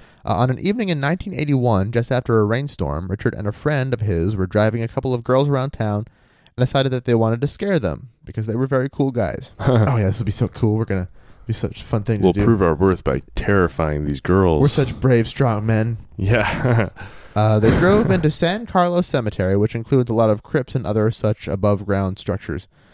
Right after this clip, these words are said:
Speaker 1: Uh, at the end of a narrow lane they were in, they could see a pair of feet sticking out of a crypt.
Speaker 2: Ooh,
Speaker 1: Then,
Speaker 2: gee.
Speaker 1: right there in the headlights, a little girl sat up,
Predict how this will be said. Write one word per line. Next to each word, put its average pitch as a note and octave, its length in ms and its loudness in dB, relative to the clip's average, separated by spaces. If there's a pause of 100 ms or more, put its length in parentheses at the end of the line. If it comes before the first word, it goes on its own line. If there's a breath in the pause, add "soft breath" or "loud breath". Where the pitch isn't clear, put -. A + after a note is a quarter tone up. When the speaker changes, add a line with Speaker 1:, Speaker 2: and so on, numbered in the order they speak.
(320 soft breath)
Speaker 1:
Uh, - 40 -6
at E2 160 -4
the - 140 -8
end G3 240 -2
of F3+ 80 -4
a D3+ 60 0
narrow C#3+ 400 2
lane C#3 380 0
they A2+ 80 2
were G2 160 0
in, F2+ 220 -4
they A2 100 -2
could A#2 100 -4
see - 160 -4
a B2+ 60 -2
pair C3 240 -2
of C3+ 100 -2
feet C4 340 0
sticking D3 320 -4
out A2+ 160 0
of A#2 60 0
a B2 60 0
crypt. - 420 -4 (480)
Speaker 2:
Ooh, F2 560 4
Speaker 1:
Then, C3 380 2
Speaker 2:
gee. D#2 120 -4
Speaker 1:
right C#3+ 200 2
there F3 200 2
in F3+ 80 -4
the F3+ 60 0
headlights, C#3 520 0
a - 100 -4
little B2+ 260 0
girl B2 240 2
sat D3 320 -2
up, D3 240 -2